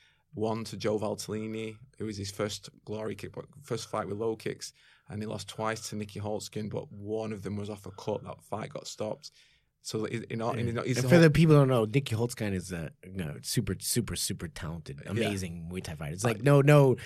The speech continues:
Speaker 2: no, uh, no, nothing wrong with losing to a guy of that caliber.
Speaker 1: No, no,
Speaker 2: Yeah.
Speaker 1: and, and, and, and, the, and,
Speaker 2: Yeah.
Speaker 1: that, and that's the thing is, is, but he,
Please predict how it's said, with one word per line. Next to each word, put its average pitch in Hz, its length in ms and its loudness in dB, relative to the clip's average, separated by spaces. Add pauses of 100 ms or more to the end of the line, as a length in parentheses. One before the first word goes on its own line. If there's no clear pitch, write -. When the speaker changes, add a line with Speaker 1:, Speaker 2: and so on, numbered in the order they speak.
(160)
Speaker 2:
no, 156 420 12
uh, 120 480 4
no, 139 220 8
nothing 139 500 6
wrong 131 220 4
with 113 160 0
losing 120 220 2
to 117 60 2
a 110 40 2
guy 98 160 -2
of 90 80 -2
that 117 160 -2
caliber. 143 280 2
Speaker 1:
No, 202 260 4
no, 170 240 4
Speaker 2:
Yeah. - 120 2
Speaker 1:
and, 147 160 4
and, 113 300 0
and, 135 260 0
and, 135 240 0
the, 127 320 0
and, 131 120 2
Speaker 2:
Yeah. 135 80 0
Speaker 1:
that, - 80 -8
and 143 80 0
that's 143 180 0
the 147 80 -4
thing 147 240 -2
is, 107 180 -4
is, 104 340 -8 (140)
but - 100 -2
he, 123 140 0